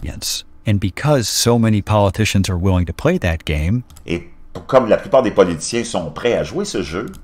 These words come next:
Speaker 1: now they're in competition with each other to see
Speaker 2: donc là, ils sont en compétition entre eux, les républicains, les démocrates, les démocrates contre les démocrates, les républicains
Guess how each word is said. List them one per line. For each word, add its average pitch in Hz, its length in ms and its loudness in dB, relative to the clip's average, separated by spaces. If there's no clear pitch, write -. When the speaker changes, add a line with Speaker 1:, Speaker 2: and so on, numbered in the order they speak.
Speaker 1:
now 113 180 2
they're 120 160 2
in 107 80 4
competition 107 680 0
with 90 180 -2
each 90 200 -2
other 92 260 2
to - 100 -8
see 120 300 0
Speaker 2:
donc 98 260 4
là, 131 100 4
ils 127 60 0
sont 107 260 -6
en 98 100 2
compétition 117 680 -2
entre 92 300 0
eux, 208 280 -4
les 98 200 2
républicains, 95 680 -4
les 135 120 -2
démocrates, 90 640 -6
les 156 120 -2
démocrates 107 520 0
contre 90 200 -6
les 85 60 -6
démocrates, 76 440 -6
les 85 60 -4
républicains 82 520 -10